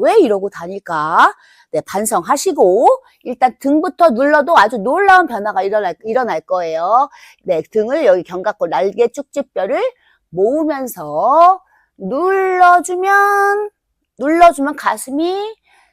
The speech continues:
살아나고 배가 들어가고 키가 확 커집니다. 머리가 또 수직으로 목 위에 앉기 때문에, 네, 목의 부담이 정말 줄어들어요.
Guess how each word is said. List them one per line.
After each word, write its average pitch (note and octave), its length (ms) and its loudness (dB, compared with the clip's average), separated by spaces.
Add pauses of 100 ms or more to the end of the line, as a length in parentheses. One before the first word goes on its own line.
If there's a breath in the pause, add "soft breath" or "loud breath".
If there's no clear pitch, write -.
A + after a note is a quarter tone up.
살아나고 F4 1200 0 (120)
배가 F#3+ 320 0
들어가고 C#4+ 680 2 (240)
키가 G4 260 -4
확 - 280 -8 (160)
커집니다. F#4 520 -4
머리가 C4+ 400 2
또 - 120 -6
수직으로 F#4 760 -6
목 A3+ 340 2
위에 G#3+ 160 -2
앉기 A#3+ 560 -4
때문에, F3+ 520 -6 (260)
네, C#3+ 420 -10
목의 D4 400 2
부담이 F3 640 -10
정말 A#3+ 420 0
줄어들어요. G3+ 540 -6